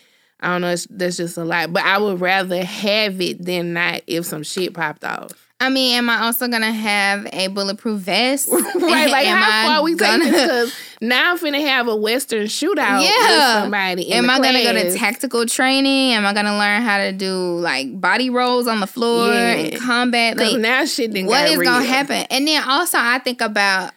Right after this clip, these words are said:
Speaker 2: I'm a fucking hothead.
Speaker 1: <gasps> I was just about to say, I feel like I would pull that gun out in
Speaker 2: It,
Speaker 1: class. Like,
Speaker 2: yes.
Speaker 1: "I'ma ask y'all one more time
Speaker 2: Yes.
Speaker 1: to shut the fuck up."
Speaker 2: That, and, like, I know that I would do that, especially with high school kids, because they are
Speaker 1: You would have to
Speaker 2: just
Speaker 1: pull a gun out
Speaker 2: trite.
Speaker 1: on them
Speaker 2: Yeah.
Speaker 1: at least once a month.
Speaker 2: So it'll be like,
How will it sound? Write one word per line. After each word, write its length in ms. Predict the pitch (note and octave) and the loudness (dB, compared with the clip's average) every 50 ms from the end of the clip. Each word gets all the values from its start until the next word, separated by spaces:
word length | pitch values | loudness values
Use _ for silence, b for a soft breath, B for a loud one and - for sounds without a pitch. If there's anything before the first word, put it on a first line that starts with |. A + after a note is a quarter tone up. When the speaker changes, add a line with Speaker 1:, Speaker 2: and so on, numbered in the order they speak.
| _ - | _ -6
Speaker 2:
I'm 140 | G#3 B3 C#4+ | -2 -2 -2
a 100 | C#4+ D4 | -2 0
fucking 300 | - C4 A#3+ - G#3+ G#3+ | -2 -2 -2 -2 -4 -2
hothead. 580 | A3 A3 F#3+ G3 G#3 A3+ G#3 F3+ F3 D3+ C#3 - - - - | -2 0 0 0 0 -2 -2 -4 -4 -6 -6 -4 -4 -2 -4
Speaker 1:
<gasps> 160 | - - - | -4 -4 -2
I 180 | B3+ E4+ A4+ A4+ | 0 2 2 2
was 80 | G4 | 0
just 180 | D#4 G4+ G4+ D#4+ | 0 -2 -4 -2
about 200 | D#4+ C#4+ D4+ D#4 | -2 -2 -2 -2
to 60 | D#4+ | -2
say, 160 | D#4 D#4+ D4 | -2 0 0
I 80 | D#4 D#4+ | 0 0
feel 160 | D4+ - F4 | -2 -2 -2
like 140 | E4+ D#4 D4+ | -2 0 0
I 120 | G3+ A#3 B3+ | 0 0 0
would 200 | B3 A#3+ A3+ A#3+ | 0 0 -2 -2
pull 240 | - C4+ D4 C4+ C4 | -2 -2 0 0 0
that 200 | C4 B3 A3+ G#3+ | 0 -2 -2 -2
gun 280 | G#3+ A#3 A#3+ A3 A3+ | -2 -2 0 0 0
out 200 | A#3 G#3+ F#3 - | 0 0 0 0
in 160 | C#3+ F#3 F#3 | -2 -2 0
Speaker 2:
It, 440 | F#3 D4 D#4 D#4 D#4 - A3 A3 A3+ C#4+ | 2 2 4 4 4 2 2 2 0 -2
Speaker 1:
class. 100 | - - | -2 -2
Like, 220 | - F#3 F3+ F3+ | 0 2 2 4
Speaker 2:
yes. 580 | F#4 G4 G4 F4+ E4 G4 - - - - - - | 4 4 4 4 2 2 0 -2 -4 -2 -2 0
Speaker 1:
"I'ma 220 | - B3+ C#4 G4+ G4 | 0 0 2 2 0
ask 420 | - - C#4+ E4+ F4+ G4 - - | 0 0 2 2 2 2 0 0
y'all 200 | F#4+ E4+ E4+ C#4+ C#4 | 0 0 0 2 2
one 120 | C4 B3+ | 0 2
more 120 | B3+ B3 B3+ | 2 0 0
time 140 | - E4+ C#4+ | 2 2 2
Speaker 2:
Yes. 200 | B3+ G#4+ G4 E4+ | 4 4 4 2
Speaker 1:
to 60 | D4 C4+ | 2 2
shut 100 | B3 A#3+ | 2 0
the 80 | - C4 | -2 -4
fuck 380 | G#3+ - - B3 A3+ A#3 - A3+ | -4 0 0 0 0 0 0 -2
up." 320 | F#3 E3 C3+ G#2 - B3+ | 0 0 -2 -2 -2 0
Speaker 2:
That, 220 | A#3+ D#4 E4+ E4 D#4 | 0 2 2 2 0
and, 180 | E4+ F4 E4+ E4+ | 0 0 2 2
like, 160 | E4 D#4+ D4 - C#4+ C#4 | 2 2 2 2 2 2
I 140 | D4+ D#4 D#4+ | 2 2 2
know 400 | D4 D4 D4 D4+ D#4 D4+ D#4 D4+ | 2 2 2 4 4 2 2 2
that 240 | C#4+ C4 B3+ - | 2 2 2 2
I 160 | - B3 B3 C4+ | 2 2 2 2
would 180 | C4+ C#4 B3+ | 0 -2 -2
do 160 | A#3 A#3+ A#3+ | -2 -2 0
that, 180 | A#3+ A#3+ A3+ - | 0 0 0 0
especially 520 | B3 B3 - - C4 D#4 F4 E4+ - C4 | -2 -6 -6 -6 -4 -4 -2 -2 -2 0
with 120 | B3 A#3 A3 A3 | 0 0 -2 -2
high 260 | A3 A3+ G#3+ G#3+ A3+ | -2 0 0 0 0
school 300 | A3+ - - F#3+ F#3+ F#3+ | -2 -4 -6 -6 -6 -6
kids, 440 | G3 - G#3+ F#3+ F3 F3 F3+ F#3+ - | -6 -6 -6 -4 -4 -4 -4 -6 -8
because 360 | - F#3+ A3 A3 G3+ G3+ G3 | -10 -6 -2 -2 -2 -2 0
they 280 | G3+ G3+ G#3+ B3 C4 C4 | 0 0 2 2 0 2
are 140 | - - - | 2 2 2
Speaker 1:
You 60 | G#4 | 2
would 100 | G4+ F#4+ | 2 2
have 200 | F#4 D#4 D#4+ C#4+ | 2 2 2 2
to 60 | C#4 | 2
Speaker 2:
just 120 | C#4+ C#4 | 0 0
Speaker 1:
pull 160 | - - B3 A#3 | 2 0 0 0
a 40 | A3 | 0
gun 180 | A3 A3 G#3+ | -2 -2 -4
out 40 | - | -2
Speaker 2:
trite. 320 | A3 A3+ A3+ G#3+ G3+ G3+ G3+ | 0 2 2 2 2 2 0
Speaker 1:
on 60 | G3+ | -2
them 120 | G3+ G3+ A#3 | -2 0 0
Speaker 2:
Yeah. 220 | C4 A3+ E3 D3 | 0 0 0 0
Speaker 1:
at 120 | - G3 G3+ | -2 -2 0
least 480 | G#3+ G#3 G#3 G#3 G#3+ A3 G#3+ G#3 - | 0 0 0 0 0 -2 -4 -4 -4
once 280 | B3 G#3 G3+ E3 F#3+ - | -4 -4 -2 -4 -4 -4
a 60 | - F3 | -4 -4
month. 280 | F3 E3+ E3+ D#3+ - | -4 -4 -4 -4 -2
Speaker 2:
So 220 | C#4+ C#4+ C4+ C#4 C4 | 0 2 2 2 2
it'll 260 | B3 D4+ D4+ D#4 D4+ | 2 2 2 2 0
be 300 | C4 C#4+ C#4+ C#4+ C#4+ C#4 | 0 0 0 2 2 2
like, 600 | C4+ B3+ B3 A#3+ A#3+ A#3 A#3 A3+ A3+ A3 A3 G#3+ | 2 2 2 2 2 2 2 2 2 0 -2 -4